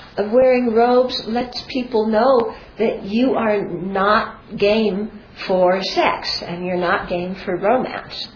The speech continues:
you know? So it, it acts as a sign to other people, "Hey, you know,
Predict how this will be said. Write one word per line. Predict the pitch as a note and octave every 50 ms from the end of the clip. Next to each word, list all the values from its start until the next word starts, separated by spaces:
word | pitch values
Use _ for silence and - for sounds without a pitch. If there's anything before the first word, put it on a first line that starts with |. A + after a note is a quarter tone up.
| G#3 G#3 G3+ G3 F#3+ - - - -
you | D#3+ D#3+
know? | D#3+ E3 D#3+ D#3 G3 A3+ A#3+ A#3
So | - - G#3 F#3 F3+
it, | F#3+ - - -
it | - F#3 F3+ - -
acts | F#3 F#3 E3 E3+ F#3 - - -
as | - - F3+ E3+ F3 F3+ F3 F3 - - - - - - -
a | - F#3+
sign | F3+ - - G#3+ F#3+ F#3+ A3 C4 D4 C4
to | G3+
other | - - D#3 D#3 - - F3+ F3 - -
people, | - - - - - -
"Hey, | F#3 F3+ - - - G3+ G3+ F3+ F#3 - - C#3+ C#3+ - - - - - - - - - - -
you | - F3+ A#3+ F3+
know, | D#3+ D3+ C#3 F3+ -